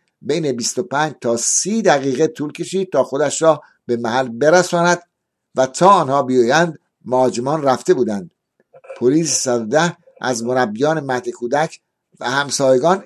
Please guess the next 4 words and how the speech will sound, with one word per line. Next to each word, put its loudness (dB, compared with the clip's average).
استشهاد 0
گرفت 2
و -2
رفت. 0